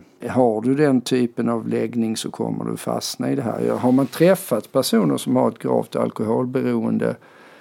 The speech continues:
så tror jag inte att man har den inställningen frivilligt missbrukare, därför att såna liv som de här personerna har,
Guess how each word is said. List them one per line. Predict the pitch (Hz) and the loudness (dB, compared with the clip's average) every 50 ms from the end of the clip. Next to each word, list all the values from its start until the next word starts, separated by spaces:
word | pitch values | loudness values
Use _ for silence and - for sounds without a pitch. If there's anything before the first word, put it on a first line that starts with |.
| - - _ _ _ | -20 -20 _ _ _
så | - - - - 156 | -12 -10 -8 -8 -8
tror | - - 147 139 | -4 -2 0 2
jag | 147 156 | 2 2
inte | 160 - - 123 | 2 2 0 0
att | - - - | 0 0 0
man | 131 139 135 | 0 2 2
har | 107 127 170 180 180 165 | 2 4 4 6 6 4
den | 135 135 123 120 113 | 4 2 2 2 4
inställningen | 113 117 120 120 - - - 127 117 110 104 110 113 113 113 113 110 | 4 4 2 2 0 0 0 2 2 2 0 0 -2 -2 -2 -2 -4
frivilligt | - - - 117 117 117 117 120 110 107 110 - - - - - - - - - - | -6 -6 -4 -2 -2 -2 -2 -2 -4 -4 -6 -8 -10 -14 -16 -14 -12 -10 -10 -10 -8
missbrukare, | - 131 127 127 120 - - - 120 110 107 117 - - - | -4 -2 -2 -2 -2 -4 -4 -2 -2 0 -2 -2 -4 -6 -4
därför | 120 117 - - - 120 | -2 -4 -4 -4 -4 -6
att | 120 - - - - 131 135 | -6 -6 -8 -14 -18 -14 -10
såna | - - - 135 127 120 113 | -8 -4 -2 0 0 2 2
liv | 113 120 156 180 170 123 110 107 113 | 2 2 2 2 2 2 0 -2 -4
som | - - - 123 113 117 | -4 -4 -2 0 0 0
de | 120 120 113 | 0 0 0
här | 120 123 120 | -2 -2 -2
personerna | - - 107 - - 139 127 120 113 110 107 107 110 113 | -2 -4 -6 -4 -4 -4 -4 -2 -2 -2 -2 -4 -4 -4
har, | 110 135 175 160 110 107 110 - | -2 -2 0 0 0 0 -2 -4